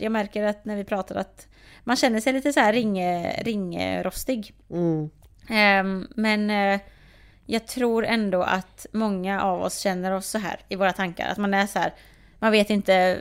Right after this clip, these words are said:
Speaker 1: vad man, man vet inte hur mycket man ska väga upp sina, sitt eget känsloliv, typ.
Speaker 2: Mm.
Speaker 1: Hur mycket ska min egna vardag bara få vara så att jag liksom mår bra, till att
Speaker 2: Mm.
Speaker 1: tänka på allt som händer i världen just nu.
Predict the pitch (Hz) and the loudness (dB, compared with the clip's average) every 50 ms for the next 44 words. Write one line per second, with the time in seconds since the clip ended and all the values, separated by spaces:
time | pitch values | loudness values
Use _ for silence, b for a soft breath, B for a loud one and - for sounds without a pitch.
0 | - - - 196 202 196 185 - - 190 202 208 208 208 208 214 208 202 202 208 | -6 -8 -4 -4 -2 -2 -2 -6 -6 -4 -2 0 2 2 2 0 -2 -2 -2 -4
1 | 202 196 190 185 - - 196 185 190 190 190 196 220 214 - - - - - 196 | -2 -2 -4 -4 -4 -4 -2 -2 0 0 0 0 -2 -4 -6 -12 -12 -6 -6 -4
2 | 185 185 185 180 190 - 202 - 214 202 180 190 - - 220 202 202 196 - 196 | -4 -4 -4 -6 -6 -6 -4 -2 -2 -2 -2 -4 -4 -4 -4 -4 -4 -4 -6 -6
3 | 190 208 214 208 185 156 196 190 135 127 127 B B B B B - 233 226 226 | -4 -2 -2 -2 -2 -2 -2 -2 -2 -2 -6 B B B B B -2 0 0 0
4 | 226 226 - 196 196 190 - 214 196 196 196 190 - 208 196 190 185 185 185 190 | -2 -4 -4 -4 -4 -4 -2 -4 -2 -2 -2 -4 -4 -4 -4 -4 -4 -4 -2 0
5 | 185 185 180 185 190 190 190 185 185 - 202 185 180 208 185 180 180 202 208 214 | 2 2 2 2 0 0 2 0 0 -2 -4 -2 0 0 2 2 2 0 0 -2
6 | 220 202 - 190 190 185 - - 196 - 202 185 185 185 180 175 - 208 233 233 | -2 -2 0 0 0 -2 -4 -8 -8 -6 -4 -4 -4 -4 -6 -6 -2 0 2 4
7 | 226 220 220 220 B B B B B B - 214 185 180 180 180 - - - - | 4 4 2 0 B B B B B B -2 0 2 2 2 2 0 -4 -18 -14
8 | - 208 214 - - - 131 127 120 226 208 190 202 - - 180 180 180 - - | -12 -12 -12 -12 -8 -6 -4 -2 0 0 0 0 -2 -6 -4 -2 -2 0 0 0
9 | 185 185 185 180 180 185 190 - - _ _ - 196 196 185 - - 190 190 208 | 2 2 2 2 2 0 -2 -6 -16 _ _ -2 -2 -2 -2 -4 -6 -4 -2 -2
10 | 196 190 185 165 180 214 202 208 196 190 175 185 190 180 175 - - 185 190 185 | -2 -2 -2 -2 -2 -2 0 2 2 2 0 -2 -4 -4 -6 -6 -6 -6 -6 -4
11 | 175 | -6